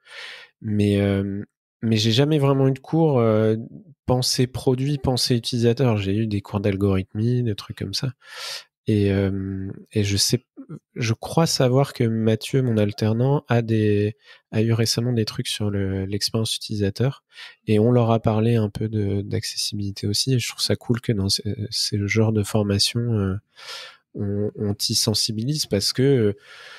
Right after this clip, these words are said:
bah, si t'as aucun handicap et qu'en plus t'as aucun ami dans ton entourage et que tu t'y, tu t'ouvres pas à la diversité et que tu t'y intéresses pas, bah, tu restes dans ton monde de, bah, quoi, là, le, le gris sur gris, on voit très bien.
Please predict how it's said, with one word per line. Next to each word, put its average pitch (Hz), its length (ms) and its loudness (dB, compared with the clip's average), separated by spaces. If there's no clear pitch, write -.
bah, 107 140 0
si - 140 0
t'as 160 100 0
aucun 139 240 2
handicap 123 540 2
et - 100 -2
qu'en 123 220 -2
plus 139 320 -4
t'as 110 120 2
aucun 117 380 0
ami 120 300 2
dans 110 140 2
ton 110 220 -4
entourage 113 400 0
et 98 100 2
que - 60 -20
tu - 240 -8
t'y, 104 560 -2
tu - 180 -16
t'ouvres 123 340 4
pas 120 160 2
à 117 60 2
la 104 100 4
diversité 104 600 -2
et 107 60 0
que - 80 -12
tu - 100 -8
t'y - 160 -2
intéresses 101 380 2
pas, 143 260 2
bah, 98 240 0
tu - 160 -6
restes 107 260 2
dans 101 140 0
ton 98 160 -4
monde 117 240 0
de, 95 160 2
bah, 90 160 0
quoi, 104 360 2
là, 92 140 0
le, 90 380 0
le 92 180 -2
gris 92 240 -2
sur 98 240 2
gris, 104 260 2
on 92 60 2
voit 90 160 2
très - 220 -4
bien. 123 200 0